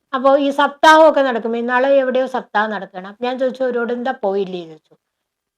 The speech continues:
"ഓ, എങ്ങനെ പോവാനാണ്, വീട്ടിലെ കാര്യങ്ങൾ ആലോചിച്ചിട്ട് അവിടെ ഇരിക്കാനേ പറ്റണില്ല, ഏം, ഇവിടുത്തെ കാര്യം." അപ്പൊ ഒരു ഏഴ് ദിവസം പോലും നമുക്ക്,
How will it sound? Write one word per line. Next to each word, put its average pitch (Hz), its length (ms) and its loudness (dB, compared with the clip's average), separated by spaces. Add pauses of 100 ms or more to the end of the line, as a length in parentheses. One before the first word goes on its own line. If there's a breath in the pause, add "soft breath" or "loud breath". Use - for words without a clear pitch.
(100)
"ഓ, 294 100 0
എങ്ങനെ 247 420 0
പോവാനാണ്, 269 600 2
വീട്ടിലെ 233 540 -2
കാര്യങ്ങൾ 240 540 2
ആലോചിച്ചിട്ട് 220 500 -2
അവിടെ 226 340 2
ഇരിക്കാനേ 226 540 -4
പറ്റണില്ല, 190 760 -8 (520)
ഏം, 202 540 -6
ഇവിടുത്തെ 226 300 -4
കാര്യം." 165 240 -10
അപ്പൊ 247 120 -10
ഒരു 330 60 0
ഏഴ് 349 400 4
ദിവസം 349 460 2
പോലും 320 340 4
നമുക്ക്, 247 380 -6